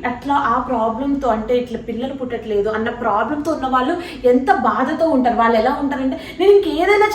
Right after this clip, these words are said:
చేస్తాను, నేను ఏదైనా చేస్తాను" అన్నారు అని ఉంటదన్నమాట. మీరు ఆ తాపత్రయంతో ఉన్నప్పుడు ఇది తప్పకుండా ట్రై చేయండి, నమ్మకంతో ట్రై చేయండి, తప్పకుండా నెరవేరుతుందని నాకు అనిపిస్తుంది. ఇది ఒక్కరి హెల్ప్, ఒక్కరికి హెల్ప్ అయినా కూడా నేను చాలా హ్యాపీ.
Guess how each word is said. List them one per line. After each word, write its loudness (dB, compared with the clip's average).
చేస్తాను, -2
నేను -2
ఏదైనా -2
చేస్తాను" -4
అన్నారు -6
అని 0
ఉంటదన్నమాట. -2
మీరు 0
ఆ -4
తాపత్రయంతో -4
ఉన్నప్పుడు -4
ఇది -4
తప్పకుండా 0
ట్రై 0
చేయండి, -2
నమ్మకంతో 4
ట్రై 2
చేయండి, 0
తప్పకుండా -6
నెరవేరుతుందని -2
నాకు -8
అనిపిస్తుంది. -4
ఇది 2
ఒక్కరి 2
హెల్ప్, -2
ఒక్కరికి 2
హెల్ప్ -4
అయినా 0
కూడా -8
నేను -4
చాలా -4
హ్యాపీ. -6